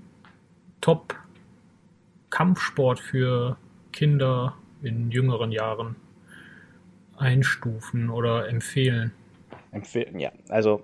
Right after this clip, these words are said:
Speaker 2: ich empfehle natürlich, äh, meine eigene Kampfsportart, Judo. <laughs> Nein,
Speaker 1: Okay.
Speaker 2: ähm, ko-, nein,
Speaker 1: Aber
Speaker 2: Kampf-
Speaker 1: nur, weil's deine Sportart ist? Oder, äh, denkst du wirklich, dass es einen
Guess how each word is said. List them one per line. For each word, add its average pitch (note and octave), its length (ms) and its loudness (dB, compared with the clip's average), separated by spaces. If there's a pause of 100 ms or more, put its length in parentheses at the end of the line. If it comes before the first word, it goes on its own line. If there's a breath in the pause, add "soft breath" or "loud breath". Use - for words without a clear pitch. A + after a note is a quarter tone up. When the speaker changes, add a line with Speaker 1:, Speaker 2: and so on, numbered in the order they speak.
(160)
Speaker 2:
ich B2 160 -2
empfehle B2 320 6
natürlich, A#2 640 0
äh, A#2 140 6
meine A2+ 300 4
eigene B2+ 260 0
Kampfsportart, C3 640 -2
Judo. C#3 340 0 (160)
<laughs> F#3 240 6 (1200 loud breath)
Nein, A2+ 440 8
Speaker 1:
Okay. A2 240 6
Speaker 2:
ähm, A2+ 120 2 (880 loud breath)
ko-, C#3+ 200 6
nein, A#2+ 240 8
Speaker 1:
Aber C3 140 10
Speaker 2:
Kampf- C#3 80 12
Speaker 1:
nur, C#3+ 100 12
weil's C3 220 8
deine C#3 280 8
Sportart F#3+ 440 2
ist? G3 200 0
Oder, C3 460 4 (640)
äh, B2 280 2
denkst A#2+ 280 4
du A#2 120 -4
wirklich, B2+ 260 0
dass A#2+ 160 0
es A#2 160 -4
einen A2+ 380 -2